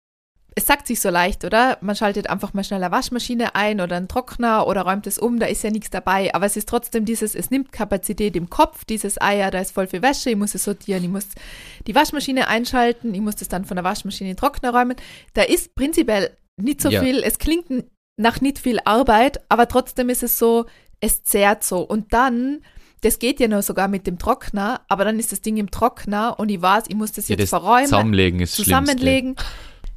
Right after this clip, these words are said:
Speaker 1: jedes kleine Teil dann wieder an seinen Platz verräumen und das hast echt du übernommen. Und was bei mir sich wirklich verändert hat, war das Gefühl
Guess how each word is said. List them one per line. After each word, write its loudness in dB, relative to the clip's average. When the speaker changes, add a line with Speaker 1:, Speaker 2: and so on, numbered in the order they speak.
Speaker 1:
jedes 2
kleine 2
Teil 0
dann -2
wieder 0
an -2
seinen -6
Platz -2
verräumen 2
und -2
das 0
hast -2
echt -4
du 2
übernommen. -2
Und -2
was 0
bei 2
mir 2
sich -6
wirklich -2
verändert -4
hat, -4
war 0
das -10
Gefühl 0